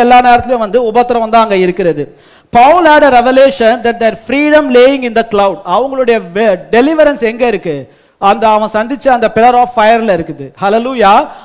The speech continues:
அவன் வந்து அவங்களுக்கு அதை இப்ப express பண்ணணும். அவங்க வந்து கிறிஸ்டியானிட்டியை வந்து ஒரு cult அப்படின்னு நினைச்சிட்டு இருக்கிறாங்க. Nero மன்னன் வந்து அவங்கள அந்த கொலிசியம்ல கொண்டு வந்து சிங்கங்களுக்கு இரையாக்குறான்.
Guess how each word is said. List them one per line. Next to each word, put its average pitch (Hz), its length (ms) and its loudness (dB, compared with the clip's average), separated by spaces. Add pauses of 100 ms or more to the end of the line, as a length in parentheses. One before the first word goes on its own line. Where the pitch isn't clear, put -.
(140)
அவன் 254 220 2
வந்து 240 160 0
அவங்களுக்கு 240 400 2
அதை 226 120 0
இப்ப 202 100 -4 (100)
express 240 400 -4
பண்ணணும். 175 340 -8 (400)
அவங்க 262 240 0
வந்து 254 220 -4
கிறிஸ்டியானிட்டியை 254 640 -2
வந்து 180 200 -4 (200)
ஒரு 220 100 -2 (120)
cult 262 320 2
அப்படின்னு 240 240 -6
நினைச்சிட்டு 220 260 -8
இருக்கிறாங்க. 185 340 -2 (120)
Nero 240 240 -2 (100)
மன்னன் 220 300 -2
வந்து 220 180 2 (440)
அவங்கள 240 260 -2
அந்த 220 180 -4
கொலிசியம்ல 240 580 -4
கொண்டு 226 180 -6
வந்து 233 220 -8
சிங்கங்களுக்கு 240 560 -2
இரையாக்குறான். 202 540 -2